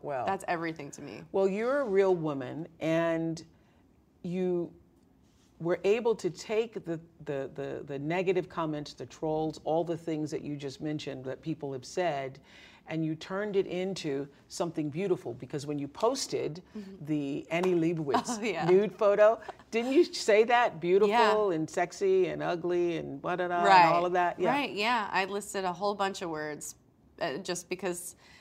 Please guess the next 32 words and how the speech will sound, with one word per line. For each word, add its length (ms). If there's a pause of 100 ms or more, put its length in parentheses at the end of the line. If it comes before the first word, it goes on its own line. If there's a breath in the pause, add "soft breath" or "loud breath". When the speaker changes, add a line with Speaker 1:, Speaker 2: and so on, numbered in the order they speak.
(260 loud breath)
Speaker 2:
you 200
know 220
the 100
comments 500
are 60
gonna 180
come. 500
And, 420 (200)
um, 420 (840)
and 260 (500)
yeah, 280
that 160
was 180
me 160
commenting 760
on, 340 (1160 soft breath)
on 220 (220)
people's 340
experience 640
of, 180 (1000)
of 180
my 280
body, 440
of 120
how 200
I 160
look. 280
It 80
was 180
so 200
interesting. 640
And 260